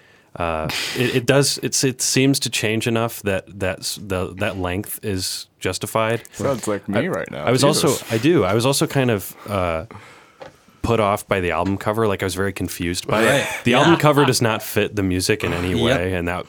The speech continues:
Speaker 1: I found that very odd. But, um,
Speaker 3: Yeah,
Speaker 1: uh,
Speaker 3: it's, it's famously misleading, definitely. And I
Speaker 2: Yeah.
Speaker 3: wanted to play that particular part of the song right around the four-minute mark because
Speaker 2: Yeah.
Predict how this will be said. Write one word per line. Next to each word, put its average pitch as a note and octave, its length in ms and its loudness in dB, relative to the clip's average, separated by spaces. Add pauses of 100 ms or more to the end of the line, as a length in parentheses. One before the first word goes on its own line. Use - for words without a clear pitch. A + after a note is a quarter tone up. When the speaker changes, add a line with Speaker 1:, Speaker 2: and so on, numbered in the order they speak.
Speaker 1:
I G#2 100 -4
found G2 260 -2
that F#2+ 140 -4
very G2+ 240 0
odd. A2 380 -2
But, F2 240 -4 (120)
um, F2 280 -4 (580)
Speaker 3:
Yeah, A#2+ 200 -2
Speaker 1:
uh, G2 80 -6
Speaker 3:
it's, A2+ 180 -2
it's B2 240 -4
famously B2 560 0
misleading, G#2+ 640 0
definitely. F#2 520 -4
And F#2 120 -6
I G#2 120 -2
Speaker 2:
Yeah. G#2+ 40 -2
Speaker 3:
wanted C3+ 260 0
to - 100 -4
play G#2 260 -4
that F#2 200 -6
particular G2 460 -6
part F#2 300 -4
of F2 60 -8
the F#2 80 -6
song F#2+ 540 -6 (140)
right G#2 180 -4
around G2 220 -2
the G2 60 -8
four-minute G2+ 580 -8
mark F#2+ 260 -8
because G2 320 -4
Speaker 2:
Yeah. G2 100 -6